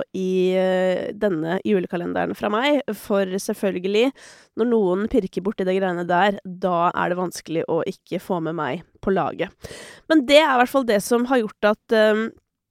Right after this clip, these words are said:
at, eh, jeg vekka interessen for turné, og så har, eh, hva skal jeg si, altså den har bare virkelig vokst på meg, og jeg blir ekte glad. Her om dagen så var jeg på, eh, håndballkamp, og så niesa mi spille. Hun går siste <laughs> året på ungdomsskolen,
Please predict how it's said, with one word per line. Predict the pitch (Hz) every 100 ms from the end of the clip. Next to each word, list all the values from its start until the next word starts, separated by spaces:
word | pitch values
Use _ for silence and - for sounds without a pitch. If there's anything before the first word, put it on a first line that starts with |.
| _ _ - -
at, | 233 - 233
eh, | 226 220 220 220
jeg | 233 277
vekka | -
interessen | 202 202 214 - 190
for | 208 - _
turné, | - 247 285 311
og | 247
så | - 233
har, | - 202 202 214 - - _ -
eh, | 214 208 208 202
hva | 190
skal | 220 240
jeg |
si, | 247 330
altså | 269 294
den | 302
har | 240 190
bare | 202 247 220
virkelig | - 196 190 196 196
vokst | 175 - - -
på | 180
meg, | 190 359
og |
jeg | 294 277
blir | 220 196
ekte | - - -
glad. | 208 208 381
Her | 285
om | 285
dagen | 233 202 330
så | -
var | 277 208
jeg | 180 -
på, | 240 233 247 - - _ -
eh, | 262
håndballkamp, | 277 180 185 247 311
og | 269
så | 262 226
niesa | 233 196 180
mi | 175 190 190
spille. | - 247 202 196 277
Hun | 240
går | 233
siste | - 247 -
<laughs> | 262
året | 226 185
på | 196 226
ungdomsskolen, | 240 175 160 - 170 269